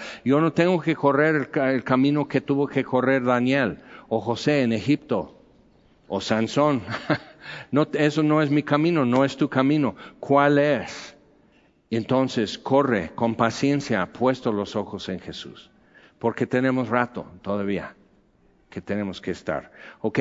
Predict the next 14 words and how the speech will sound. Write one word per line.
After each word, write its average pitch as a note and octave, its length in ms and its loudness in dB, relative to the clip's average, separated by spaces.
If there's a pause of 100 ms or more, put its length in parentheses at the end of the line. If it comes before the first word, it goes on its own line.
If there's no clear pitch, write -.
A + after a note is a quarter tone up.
(440)
Hoy D3+ 160 4
vamos G#3 300 2
a D3+ 60 2
tomar C#3+ 360 4
la D3+ 120 4
cena D#3+ 340 2
del C#3 140 4
Señor. C3 540 0 (260)
Buen C#3+ 440 4
momento C#3+ 540 2
como C3+ 280 0
para B2+ 160 4
decir, C3 280 2
"Ok, C#3+ 180 -2